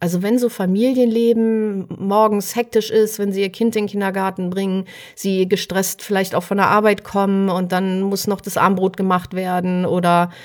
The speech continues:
ähm, warum f-, empfinden sie das als Normalität, dass Familienleben so ist?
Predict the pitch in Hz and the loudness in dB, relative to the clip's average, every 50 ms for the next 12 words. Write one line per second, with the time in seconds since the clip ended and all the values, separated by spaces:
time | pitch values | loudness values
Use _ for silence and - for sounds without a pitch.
0 | - - - - - - - 185 180 180 185 185 175 175 170 - - - 190 196 | -20 -20 -20 -20 -14 -4 0 2 4 4 4 2 0 -4 -6 -8 -8 -6 0 2
1 | 180 180 190 202 208 202 202 - - - _ - - 185 180 180 - - 226 233 | 2 2 4 2 0 0 -2 -6 -18 -14 _ -2 0 0 0 0 0 2 2 2
2 | 247 233 - 233 208 202 214 208 208 196 202 - - 185 180 180 180 - - - | 2 2 2 2 2 2 0 0 0 -2 -2 0 0 0 0 0 0 -4 -8 -8
3 | - - - - 175 175 180 185 196 196 196 190 185 185 185 180 175 - - - | -10 -10 -4 0 2 4 4 6 6 4 4 2 2 2 0 0 -2 -4 -8 -4
4 | - 262 302 359 254 196 - - _ - - 165 165 - - - 165 160 160 165 | -2 0 2 4 2 2 0 -4 _ -6 -6 -6 -6 -6 -4 -2 0 0 2 2
5 | 175 208 262 302 285 277 254 233 208 196 208 208 208 214 208 190 196 202 208 202 | 2 2 2 2 2 2 0 0 0 0 -2 -2 -2 -2 -4 -2 0 -2 0 -2
6 | - - 180 165 156 - - - _ | -2 -2 -2 -2 -2 -4 -8 -14 _